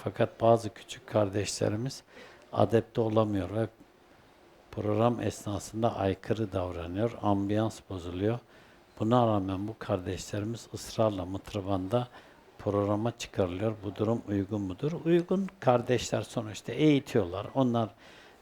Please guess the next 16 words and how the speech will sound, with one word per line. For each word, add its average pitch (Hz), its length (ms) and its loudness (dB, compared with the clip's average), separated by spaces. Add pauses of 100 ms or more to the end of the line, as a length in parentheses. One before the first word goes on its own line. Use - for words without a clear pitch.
eğitim 123 480 2
devam 123 380 8
ediyor. 85 220 -8
Mesela 117 480 2
bir 127 60 2
kimse 113 420 0
eğitime 120 600 2
devam 117 320 8
ederken 113 500 2
programa 117 560 2
çıkılma-, 127 580 2
çıkarılmamış 120 720 2
olsa 156 360 0 (560)
daha 156 300 4
da - 180 2
körelebilir. 117 800 6